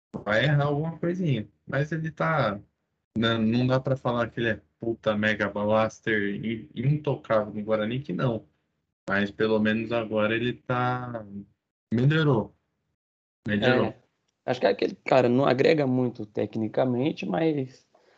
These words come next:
Speaker 2: Ocupa espaço. <laughs>
Speaker 1: Tá ali, é. Tá, tá fazendo a função tática dele ali. Tá.
Speaker 2: Faz a dele, faz a dele.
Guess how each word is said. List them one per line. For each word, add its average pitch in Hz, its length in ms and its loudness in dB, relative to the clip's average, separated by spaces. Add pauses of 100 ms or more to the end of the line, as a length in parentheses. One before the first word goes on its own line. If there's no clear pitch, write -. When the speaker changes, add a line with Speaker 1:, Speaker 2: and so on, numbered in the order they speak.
(140)
Speaker 2:
Ocupa 143 300 0
espaço. 127 640 2
<laughs> 190 200 2
Speaker 1:
Tá 180 140 4
ali, 170 360 2
é. 127 300 0 (100)
Tá, 139 340 0
tá 156 200 -6
fazendo 190 260 2
a - 20 -2
função 185 380 -2
tática 143 440 0
dele 113 240 2
ali. 92 220 -4
Tá. - 320 -10
Speaker 2:
Faz 127 220 4
a 135 100 2
dele, 110 360 0
faz 110 280 -2
a 120 40 -2
dele. 104 340 -4